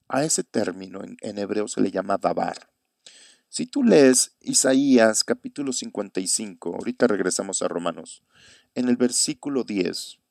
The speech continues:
eh, describe un hecho que Dios habla. Dice, "Porque así como desciende, eh, la lluvia y la nieve, y hace germinar y producir, y no regresa vacía, sí, sino que da, hace, da pan al que come y semilla al que siembra,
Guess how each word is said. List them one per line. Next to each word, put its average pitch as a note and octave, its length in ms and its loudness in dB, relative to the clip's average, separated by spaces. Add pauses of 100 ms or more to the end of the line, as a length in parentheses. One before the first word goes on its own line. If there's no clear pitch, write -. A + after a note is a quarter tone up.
(320)
eh, - 180 -20
describe B2+ 680 0
un A#2 220 -8
hecho - 420 -8 (500)
que G#2+ 120 -4
Dios G2+ 280 -4
habla. F2+ 260 -2
Dice, - 420 -6 (640)
"Porque A#2+ 240 0
así D3+ 160 -2
como D3+ 240 -10
desciende, B2+ 680 -2 (280)
eh, G#2 160 -8
la F#2+ 180 -2
lluvia G2+ 440 -4
y F#2+ 40 -4
la F#2 140 0
nieve, F#2+ 460 -6 (600)
y - 100 -4
hace B2 200 0
germinar F#2+ 580 -2
y F#2 60 -8
producir, F#2 520 -12
y G#2 80 -8
no A2 200 -8
regresa A2 420 -2
vacía, - 420 -8 (1000)
sí, - 340 -16
sino G2 300 -12
que G2 140 0
da, G2 140 6
hace, G2 280 -2 (100)
da G2+ 200 0
pan G2+ 340 -2
al F#2+ 100 -2
que - 140 -12
come G2+ 380 -8
y F#2 40 -14
semilla F#2+ 360 -4
al F2 80 -2
que - 100 -8
siembra, F#2 480 -8